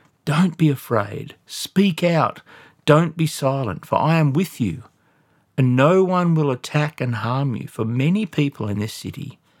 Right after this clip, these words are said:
belong to me." And when I first read that, I thought Paul was saying,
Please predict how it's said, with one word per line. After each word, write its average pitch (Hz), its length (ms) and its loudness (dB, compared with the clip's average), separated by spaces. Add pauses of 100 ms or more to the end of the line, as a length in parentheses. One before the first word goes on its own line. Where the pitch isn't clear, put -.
(360)
belong 101 420 -2
to 98 140 -8
me." 87 340 -8 (760)
And 156 80 4
when 202 100 2
I - 80 0
first 214 300 2
read 156 200 2
that, 80 260 -2 (1700)
I 147 120 4
thought 262 380 2
Paul 190 240 4
was 147 160 0
saying, 123 640 -4